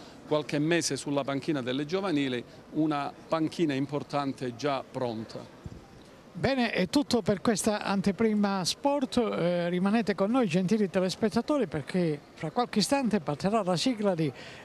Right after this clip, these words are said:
Speaker 2: R T C Catanzaro Sport speciale Derby.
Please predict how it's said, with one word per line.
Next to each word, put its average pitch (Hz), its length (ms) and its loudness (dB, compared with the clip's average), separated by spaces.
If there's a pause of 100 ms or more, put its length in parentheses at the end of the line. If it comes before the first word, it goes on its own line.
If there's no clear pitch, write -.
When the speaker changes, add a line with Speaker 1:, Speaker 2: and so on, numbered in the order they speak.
Speaker 2:
R 196 260 0
T 190 160 0
C 208 220 0
Catanzaro 190 540 -4
Sport 226 680 -6
speciale 202 840 -6
Derby. 123 480 -8